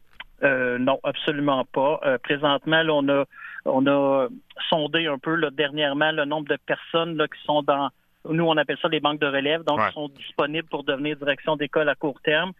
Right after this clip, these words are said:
Speaker 2: Hmm.
Speaker 1: Et on a soixante-neuf personnes présentement
Speaker 2: Ah oui,
Speaker 1: sur
Speaker 2: d'accord.
Speaker 1: trois mille postes
Speaker 2: <laughs>
Speaker 1: qui sont dans nos banques de relève. Donc,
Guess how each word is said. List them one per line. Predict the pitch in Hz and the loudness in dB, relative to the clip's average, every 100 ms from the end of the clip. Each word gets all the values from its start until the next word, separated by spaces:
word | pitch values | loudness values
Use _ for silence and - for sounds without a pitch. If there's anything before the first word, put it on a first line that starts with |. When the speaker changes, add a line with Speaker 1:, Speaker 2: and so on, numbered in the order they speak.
| - | -12
Speaker 2:
Hmm. | 107 101 | -10 -4
Speaker 1:
Et | 156 | 2
on | 156 151 | 2 2
a | 156 | -2
soixante-neuf | - 208 185 202 175 180 170 - | 0 0 2 0 0 -2 -2 -2
personnes | 151 - 170 165 156 135 - | -4 0 0 0 -4 -12 -4
présentement | - 151 156 139 - 156 | -2 0 0 0 0 0
Speaker 2:
Ah | 160 | 0
oui, | 98 | -4
Speaker 1:
sur | 151 | -6
Speaker 2:
d'accord. | - | -4
Speaker 1:
trois | 135 170 156 | 0 0 0
mille | 156 147 | -2 -4
postes | - 170 156 | 0 0 0
Speaker 2:
<laughs> | - 139 - - - | -2 -4 -4 -8 -6
Speaker 1:
qui | |
sont | 170 156 | -6 -4
dans | 151 | -4
nos | 156 143 | -4 -4
banques | 143 147 | -4 -2
de | 147 | -4
relève. | 135 135 139 131 | -4 -2 -2 -2
Donc, | 143 151 | -4 -4